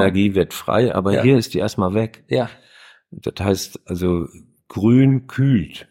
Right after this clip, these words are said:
Speaker 2: Ja.
Speaker 1: Das merkt man auch draußen, wenn man unter einem Schirm sitzt, hat man Schatten.
Speaker 2: Ja.
Speaker 1: Wenn man unterm Baum sitzt, hat man Schatten, aber dort ist kühler.
Speaker 2: Ja.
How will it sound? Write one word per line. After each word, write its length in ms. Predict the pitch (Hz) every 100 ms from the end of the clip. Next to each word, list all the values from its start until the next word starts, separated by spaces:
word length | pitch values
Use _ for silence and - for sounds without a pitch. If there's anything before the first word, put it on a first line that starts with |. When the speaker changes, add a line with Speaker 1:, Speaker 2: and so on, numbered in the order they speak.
| -
Speaker 2:
Ja. 200 | 117 107
Speaker 1:
Das 260 | - 87
merkt 240 | 104 120 -
man 140 | 113
auch 120 | 101
draußen, 560 | - - 110 160 - 135
wenn 100 | 120
man 160 | 117 110
unter 280 | 113 113 110
einem 220 | 98 90
Schirm 640 | - 131 147 123 151 180 _ _ -
sitzt, 680 | 98 127 143 - - - _ - - - _ _ _ _ _
hat 200 | - 113
man 140 | 107 104
Schatten. 500 | - 110 - 65 -
Speaker 2:
Ja. 300 | 127 135 - _ -
Speaker 1:
Wenn 100 | 98
man 160 | 104
unterm 320 | 107 104 95 90
Baum 280 | 95 165
sitzt, 520 | 107 98 135 - - 117
hat 160 | -
man 140 | 110 104
Schatten, 420 | - 101 - -
aber 200 | - 87
dort 260 | 82 95 98
ist 200 | 82 -
kühler. 400 | - 110 113 - -
Speaker 2:
Ja. 180 | 87